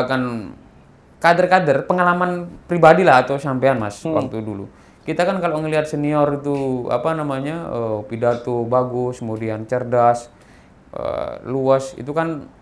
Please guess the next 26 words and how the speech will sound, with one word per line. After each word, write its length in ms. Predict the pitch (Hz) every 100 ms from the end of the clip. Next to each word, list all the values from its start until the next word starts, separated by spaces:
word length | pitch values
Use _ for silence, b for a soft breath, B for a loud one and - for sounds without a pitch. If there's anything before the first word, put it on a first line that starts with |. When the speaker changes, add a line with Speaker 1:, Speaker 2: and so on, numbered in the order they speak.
| -
Speaker 1:
ada 240 | - 147
kebanggaan 560 | 143 131 127 123 143 131
dan 160 | 120 120
ter-, 160 | 165
motivasi 520 | 143 147 147 147 131
tersendiri. 360 | 147 123 120 113
Speaker 2:
Nah, 240 | 160 165
betul, 280 | 139 143 120
Speaker 1:
Minimal 320 | 110 131 143
itu, 80 | 135 143
Speaker 2:
termotivasi, 240 | 135 127
Speaker 1:
iya, 80 | 131
Speaker 2:
ya. 80 | 131
Speaker 1:
termotivasi. 440 | 131 123 120 120
Minimal 240 | 127 151 160 151
itu 80 |
menjadi, 400 | 180 127 117 110 104 - b b b b -
apa 180 | - 139
namanya, 400 | 131 120 120 135 143 -
eh, 460 | 113 110 107 104 - - - - _ - -
bekal 400 | 135 139 147 139
untuk 240 | 120 123
memotivasi 560 | 123 120 120 113 117 131
kader-kader. 480 | 117 107 104 101 98
Itu 160 | 117
jadi, 400 | 151 123 113 -